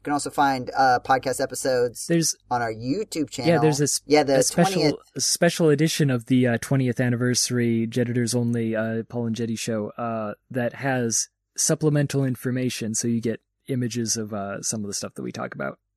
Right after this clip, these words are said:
Speaker 1: And there's also the live chat from the premiere.
Speaker 2: Oh, yeah, that's right.
Speaker 1: So you can check us out, find us on G C dot net, the letter G, the letter C, the word dot, the word net.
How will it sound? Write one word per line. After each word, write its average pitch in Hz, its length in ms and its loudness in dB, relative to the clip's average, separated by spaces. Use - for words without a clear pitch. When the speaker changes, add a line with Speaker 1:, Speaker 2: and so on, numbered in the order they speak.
Speaker 1:
And 139 180 0
there's 135 140 2
also 143 260 2
the 120 140 0
live 117 340 2
chat - 300 -4
from 110 160 -12
the 98 80 -10
premiere. 135 260 2
Speaker 2:
Oh, 165 60 10
yeah, 156 300 8
that's 120 240 0
right. 139 340 2
Speaker 1:
So - 160 -4
you 262 140 -2
can 269 100 -2
check 262 180 0
us 240 120 -6
out, 240 100 -4
find 262 160 0
us - 100 -6
on 123 140 -4
G 131 180 -6
C 127 200 -6
dot 127 180 2
net, 143 220 -2
the 131 80 0
letter 123 180 0
G, 147 160 -2
the 131 80 0
letter 123 200 2
C, 160 180 -4
the 139 100 2
word 127 180 2
dot, 156 220 6
the 127 80 0
word 120 180 -2
net. 180 300 0